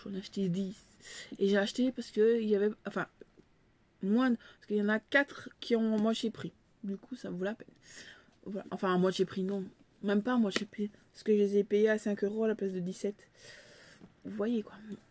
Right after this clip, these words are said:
Du coup, voilà. Mais, euh, j'aimerais bien finir, euh, celui-ci pour, euh,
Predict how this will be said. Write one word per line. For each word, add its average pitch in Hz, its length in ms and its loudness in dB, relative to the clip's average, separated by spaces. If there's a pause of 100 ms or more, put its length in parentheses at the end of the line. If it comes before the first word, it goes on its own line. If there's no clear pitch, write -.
Du 185 140 -8
coup, 196 120 -10
voilà. - 240 -14 (540)
Mais, 247 320 4 (100)
euh, 226 280 4
j'aimerais 226 220 2
bien 277 160 4
finir, 269 500 2
euh, 233 100 4
celui-ci 247 440 -2 (100)
pour, 214 260 -2
euh, 196 880 0